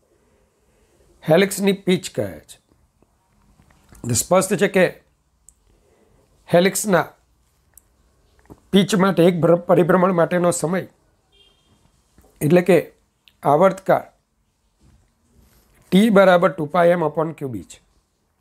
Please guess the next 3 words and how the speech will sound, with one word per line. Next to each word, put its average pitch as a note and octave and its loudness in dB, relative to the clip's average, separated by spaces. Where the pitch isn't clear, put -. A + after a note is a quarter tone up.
આથી F3 2
હેલિક્સની G3 2
પિચ - -6